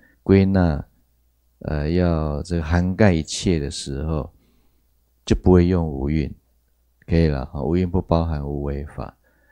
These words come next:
五蕴比较是着重在这一种有情的这一种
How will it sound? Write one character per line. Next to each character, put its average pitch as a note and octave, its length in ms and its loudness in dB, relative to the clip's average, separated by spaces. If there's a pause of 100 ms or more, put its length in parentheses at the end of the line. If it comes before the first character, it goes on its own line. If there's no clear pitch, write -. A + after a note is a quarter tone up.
(140)
五 D#2+ 180 0
蕴 E2+ 280 2
比 D2 140 -6
较 D#2+ 260 -4
是 E2 220 -10
着 D2+ 180 -8
重 D#2 300 -2
在 D2+ 380 -4
这 D2+ 180 -10
一 D2 280 -8
种 C2 280 -14 (540)
有 D#2 160 2
情 D2+ 720 -6
的 D2 200 -4
这 D#2+ 160 -4
一 D#2 180 -4
种 C2 480 -10